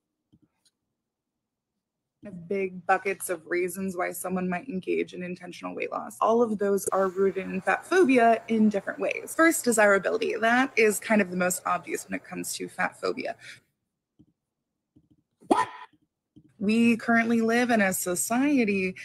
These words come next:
Speaker 1: that uplifts thinness, able-bodiedness, whiteness, cisness, and heterosexuality.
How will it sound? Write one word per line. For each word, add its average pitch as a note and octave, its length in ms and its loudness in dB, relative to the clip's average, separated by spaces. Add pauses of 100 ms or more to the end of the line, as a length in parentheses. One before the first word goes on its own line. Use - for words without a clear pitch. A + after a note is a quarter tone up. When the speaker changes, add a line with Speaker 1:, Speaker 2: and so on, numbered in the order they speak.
(260)
Speaker 1:
that F#3 600 2 (300)
uplifts G3+ 720 2 (360)
thinness, A3 800 6
able-bodiedness, F#3+ 1300 2
whiteness, F#3+ 960 2
cisness, F#3 880 0 (180)
and F3 180 -4
heterosexuality. A3 1000 2